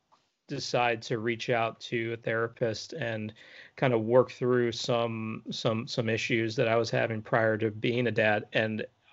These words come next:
I look back on that and I am so unbelievably happy that I did. Um,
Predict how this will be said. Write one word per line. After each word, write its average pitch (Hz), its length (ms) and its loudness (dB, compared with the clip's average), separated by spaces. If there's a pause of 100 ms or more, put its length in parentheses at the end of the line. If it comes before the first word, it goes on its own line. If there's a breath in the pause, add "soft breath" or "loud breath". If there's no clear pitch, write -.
I 131 140 4
look 127 260 6
back 117 260 4
on 113 160 0
that 110 340 0
and 117 160 -2
I 107 180 0
am 104 420 -6
so 127 340 8
unbelievably 117 640 2
happy 110 480 0
that 110 180 0
I 101 120 2
did. 107 420 2 (640 loud breath)
Um, 110 480 2